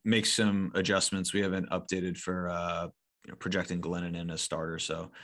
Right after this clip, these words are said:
wanna update that. Um, but yeah, then we'll, we'll run that through, type something up, send it out, uh, this afternoon or evening, depending your time zone. Um, and we'll be tweeting that out once it comes out. So, uh, just follow us on Twitter if,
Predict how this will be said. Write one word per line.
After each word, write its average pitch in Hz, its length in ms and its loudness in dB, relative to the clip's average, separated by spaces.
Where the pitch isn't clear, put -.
wanna 127 260 6
update 113 360 6
that. 120 320 4
Um, 98 600 4
but 101 120 6
yeah, 131 140 8
then 95 160 2
we'll, 92 140 0
we'll 92 200 2
run 92 180 2
that 87 240 0
through, 95 380 0
type 92 180 0
something 85 260 0
up, 92 240 -2
send 92 200 0
it 92 120 2
out, 92 300 2
uh, 92 400 0
this 90 200 0
afternoon 101 540 2
or 98 80 2
evening, 143 460 2
depending 110 600 2
your 107 160 2
time 107 260 2
zone. 73 340 0
Um, 87 520 0
and 92 140 0
we'll 90 100 0
be 90 120 0
tweeting - 280 -2
that 85 140 -4
out 85 180 -4
once 82 180 -6
it - 60 -10
comes 82 260 -4
out. 82 240 0
So, 87 360 -4
uh, - 160 -6
just - 140 -4
follow 82 180 -2
us - 120 -2
on 78 100 -4
Twitter 85 380 -2
if, 85 140 -10